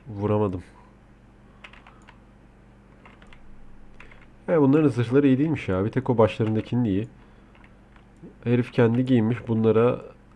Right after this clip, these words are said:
sıfır zırh vermiş. Bizimkiler patates etmiş onları zaten. Ben de tek başıma bunları patates ettim. Güzel.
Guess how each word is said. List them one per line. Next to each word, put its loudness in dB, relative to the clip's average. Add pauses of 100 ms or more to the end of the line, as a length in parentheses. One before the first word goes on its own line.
sıfır -6
zırh -6
vermiş. -6 (1700)
Bizimkiler -2
patates -2
etmiş -6
onları 0
zaten. -2
Ben -2
de -4 (420)
tek -8
başıma -2
bunları -2
patates -8
ettim. -8 (2250)
Güzel. 2